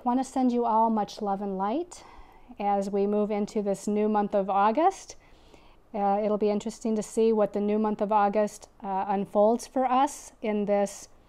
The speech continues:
time on our planet, uh, in these months that we've been through and where we seem to be going. Um, it's an interesting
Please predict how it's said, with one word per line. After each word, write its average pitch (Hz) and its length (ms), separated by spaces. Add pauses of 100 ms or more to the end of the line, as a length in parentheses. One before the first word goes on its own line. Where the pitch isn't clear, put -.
(340)
time 226 320
on 214 120
our 208 120
planet, 220 680 (180)
uh, 202 200
in 208 140
these 208 220
months 214 400
that 208 220
we've 202 380 (600)
been 220 280
through 240 480
and 202 500
where 208 200
we 208 120
seem 214 340
to 214 120
be 196 120
going. 208 540 (240)
Um, 190 280
it's 190 160
an 208 80
interesting 208 680